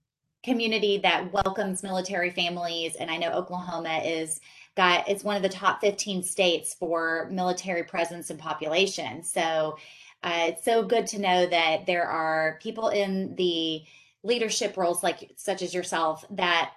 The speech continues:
focus on it and know that it's important and make it a priority. So I have to thank you both for making this a priority. Um, and then I wanna ask, my next question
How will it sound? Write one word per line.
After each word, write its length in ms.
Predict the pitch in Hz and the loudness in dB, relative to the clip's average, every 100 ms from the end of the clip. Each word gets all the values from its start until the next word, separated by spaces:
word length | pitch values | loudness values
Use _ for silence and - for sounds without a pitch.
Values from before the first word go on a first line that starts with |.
| _ | _
focus 460 | - 277 269 277 262 | -4 0 4 2 2
on 160 | 233 220 | 0 0
it 80 | 208 | 0
and 100 | 202 | 0
know 160 | 202 196 | 0 2
that 160 | 196 | 2
it's 160 | 190 185 | 0 -4
important 480 | 175 - 180 165 156 | -10 -6 -2 0 -2
and 100 | 156 | -2
make 180 | 160 165 | -2 -2
it 60 | |
a 40 | 160 | -4
priority. 580 | - 147 143 147 135 | -4 -4 -2 -4 -4
So 120 | 135 175 | -2 0
I 40 | |
have 120 | 190 | 0
to 80 | 190 | 0
thank 260 | 185 240 247 | -2 -4 -4
you 80 | 196 | 0
both 280 | 175 165 | 2 0
for 120 | - 165 | -4 -6
making 320 | 165 180 170 | -6 -6 -8
this 200 | 160 160 | -8 -8
a 40 | |
priority. 800 | 156 151 165 233 180 139 131 151 - - - - - | -6 -2 0 0 0 -2 -4 -8 -14 -20 -20 -20 -4
Um, 260 | 208 202 | 2 2
and 120 | - 294 | 6 6
then 100 | 415 | 6
I 80 | 427 | 4
wanna 240 | 381 - | 2 4
ask, 200 | 254 254 | 2 0
my 80 | 240 | 0
next 220 | 254 - | 0 0
question 420 | 285 262 226 202 | -4 -2 -4 -6